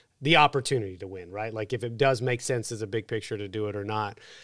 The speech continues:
How is, you know, ne-, be, kind of pulling it forward to present day, I'd love to hear, you know, recently I had some folks on the show talk about, uh, the C A A, right? And the impact of transparency laws and things like that.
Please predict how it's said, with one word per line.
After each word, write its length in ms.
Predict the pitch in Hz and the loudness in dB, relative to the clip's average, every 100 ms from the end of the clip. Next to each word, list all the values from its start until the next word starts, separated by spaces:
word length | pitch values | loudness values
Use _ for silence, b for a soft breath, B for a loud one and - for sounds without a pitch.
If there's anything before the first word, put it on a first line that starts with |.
| - | 0
How 280 | 160 190 226 | 4 8 8
is, 300 | 214 175 156 | 6 4 4
you 120 | 165 | 6
know, 140 | 156 | 6
ne-, 220 | 143 160 | 6 4
be, 180 | 139 147 151 - | 0 -6 -6 2
kind 160 | 160 | 2
of 40 | 127 | 4
pulling 280 | 160 156 | 4 6
it 120 | 143 120 | 4 2
forward 200 | 143 127 | 2 2
to 60 | |
present 360 | - 139 120 117 | 2 0 2 2
day, 220 | 127 123 | 4 4
I'd 100 | 113 | 4
love 200 | 131 127 | 2 2
to 120 | 135 | 0
hear, 460 | 117 131 127 123 117 b b | 0 2 2 2 -2 b b
you 80 | 131 | 0
know, 80 | 123 | 2
recently 420 | 113 135 139 131 | 4 4 4 4
I 40 | 120 | 2
had 120 | 120 | 2
some 120 | 120 | 0
folks 260 | 127 120 127 | 0 0 0
on 140 | 120 | 0
the 60 | 110 | 0
show 200 | 123 117 | 0 -2
talk 280 | 120 113 113 | -2 -4 -2
about, 380 | 113 110 101 - | 0 0 -2 -8
uh, 420 | 113 107 104 104 98 | -8 -4 -4 -6 -6
the 80 | 123 | -4
C 220 | 117 143 | -2 0
A 20 | 117 107 | 0 -2
A, 180 | - - | -6 -12
right? 240 | 120 113 | -6 -4
And 100 | 113 | -2
the 80 | 113 | -2
impact 360 | 117 123 110 110 | -2 -4 -6 -8
of 60 | |
transparency 600 | - 110 - 117 110 - | -8 -8 -6 -6 -4 -6
laws 260 | 104 98 98 | -8 -8 -10
and 140 | 101 | -10
things 260 | 104 101 95 | -8 -8 -8
like 220 | 98 - | -10 -8
that. 320 | 107 95 - | -8 -8 -12